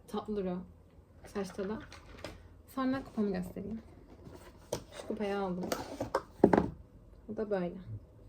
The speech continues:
Bayağı tatlı ya. Aynen, beğendim. Benim bir tane vardı yılbaşı kupam. Onu belki göstermişimdir diğer videoda. Ee, onu da annem hediye almıştı. Bundan kendime almış oldum. En azından yurtta falan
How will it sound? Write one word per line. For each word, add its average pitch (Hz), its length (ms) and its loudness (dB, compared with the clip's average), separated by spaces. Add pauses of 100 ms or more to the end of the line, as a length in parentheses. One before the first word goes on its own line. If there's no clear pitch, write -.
(1200)
Bayağı 254 280 6 (880)
tatlı - 340 0
ya. 208 120 0
Aynen, 185 440 0
beğendim. 190 340 0 (840)
Benim 254 200 10
bir 262 60 4
tane 277 300 4
vardı 254 260 8
yılbaşı 190 360 8
kupam. 254 320 -4
Onu 226 260 6 (100)
belki 214 200 8
göstermişimdir 202 640 6
diğer 180 220 4
videoda. 185 380 2 (600)
Ee, 196 420 8 (160)
onu 233 140 6
da 233 40 6
annem 214 180 10
hediye 180 220 8
almıştı. 180 420 0
Bundan 233 200 4
kendime 202 300 4
almış 185 300 0
oldum. 185 220 0 (600)
En 226 100 8
azından 233 200 8
yurtta 226 220 4
falan 220 340 4